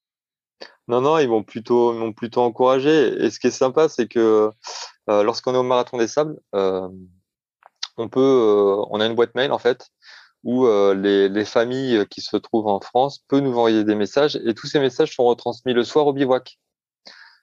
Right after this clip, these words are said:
Donc, c'est hyper sympa, quoi. Euh, on peut se connecter, nous aussi, sur Internet le soir pour, pour, euh, pour échanger avec nos familles.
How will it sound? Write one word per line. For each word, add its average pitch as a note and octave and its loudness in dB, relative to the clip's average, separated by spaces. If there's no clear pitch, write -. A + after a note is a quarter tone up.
Donc, G2+ -12
c'est A2+ -2
hyper B2+ -2
sympa, C#3 -2
quoi. A#2 0
Euh, F#2 -2
on A2+ 0
peut D3 0
se C#3+ -4
connecter, C#3 0
nous C3 0
aussi, B2+ 0
sur A#2 -2
Internet G#2+ -2
le G#2 -4
soir C#3 -2
pour, G2+ 0
pour, G2+ 0
euh, G2+ 0
pour G2+ 0
échanger A2 0
avec G#2 0
nos G#2 -6
familles. A#2+ -4